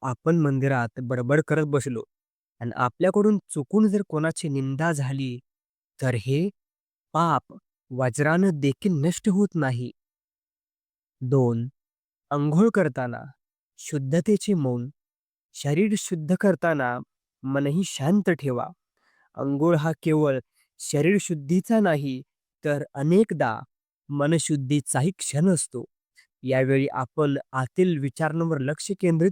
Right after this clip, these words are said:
करणे, स्वतःशी संवाद साधणे जास्त योग्य ठरते. आणि यावेळेस आपण यमुना अष्टक किंवा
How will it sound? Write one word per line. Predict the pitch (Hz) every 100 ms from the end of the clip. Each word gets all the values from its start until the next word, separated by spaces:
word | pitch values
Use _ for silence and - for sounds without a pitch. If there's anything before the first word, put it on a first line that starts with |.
| -
करणे, | 165 135 - _ _ _ _ _ _ _
स्वतःशी | - 139 - 151 139 196
संवाद | - 147 139 143 170
साधणे | - 147 135 170 143
जास्त | 151 180 - 202
योग्य | 143 185 190 240
ठरते. | 165 156 - - _ _ _ _ _ _ _ _ _
आणि | 123 127
यावेळेस | 143 190 180 170 156
आपण | 135 127 123 123 - _ -
यमुना | 131 131 147 170 180
अष्टक | 156 - - 120 - _ _ _ -
किंवा | 135 120 123